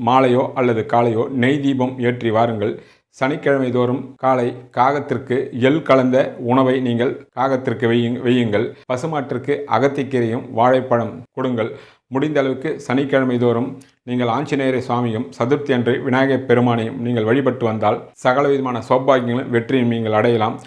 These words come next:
முடிந்தவர்கள் ஒருமுறை தேனி மாவட்டத்தில் உள்ள குச்சனூர் என்கின்ற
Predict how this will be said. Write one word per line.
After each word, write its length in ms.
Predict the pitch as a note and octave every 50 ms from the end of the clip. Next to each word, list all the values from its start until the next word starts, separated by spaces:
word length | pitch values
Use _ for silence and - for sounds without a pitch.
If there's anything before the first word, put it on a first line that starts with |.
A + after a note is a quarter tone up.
| - _ _ _ _
முடிந்தவர்கள் 640 | A#2+ B2+ C3+ D3 D3 C#3+ C#3 C3+ B2 A#2+ C3+ -
ஒருமுறை 680 | - - A#2 A#2+ B2 B2 B2 B2 C3 D3+ E3 - - - _
தேனி 340 | _ C#3 D3 D3+ D3 D3+ D3+
மாவட்டத்தில் 580 | C3+ C3+ B2+ C3 C#3 C3 C3+ C3+ A#2 B2 C3+ C3
உள்ள 440 | B2+ A#2+ A#2 G#2+ A#2+ C3+ - - -
குச்சனூர் 500 | - C3 - - C#3+ C#3+ C#3 C#3 C#3 -
என்கின்ற 640 | C#3+ B2 B2 B2 B2 A#2 A#2 A#2 A2 G#2 - -